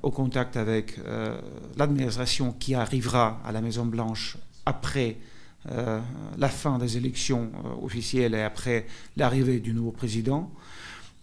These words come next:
Nous sommes prêts à travailler et, euh,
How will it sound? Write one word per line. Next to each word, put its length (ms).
Nous 180
sommes 260
prêts 180
à 60
travailler 760
et, 300
euh, 880